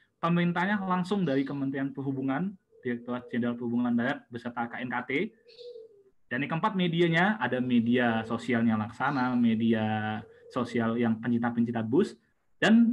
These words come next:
komunitas-komunitasnya, yaitu, eh, Laksana Bis Community atau komunitas bis yang lain. Nah, itu saya sudah mengalami di industri,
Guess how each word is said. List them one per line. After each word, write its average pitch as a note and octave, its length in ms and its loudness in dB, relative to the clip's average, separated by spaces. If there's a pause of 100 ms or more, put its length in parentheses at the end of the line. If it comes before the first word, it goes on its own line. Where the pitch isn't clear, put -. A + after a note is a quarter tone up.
komunitas-komunitasnya, F#3 1400 4 (400)
yaitu, A#2+ 720 0 (800)
eh, B2 400 2
Laksana C#3 480 -2
Bis C#3 160 -2
Community B2+ 480 -2
atau B2 240 -4
komunitas A#2+ 480 2
bis B2 320 -4
yang A2 160 0
lain. A2 320 2 (560)
Nah, F#3+ 160 -12
itu A3 480 2
saya F#3+ 160 4
sudah A3+ 240 6
mengalami A3 400 8
di F#3 160 4
industri, D#3+ 480 2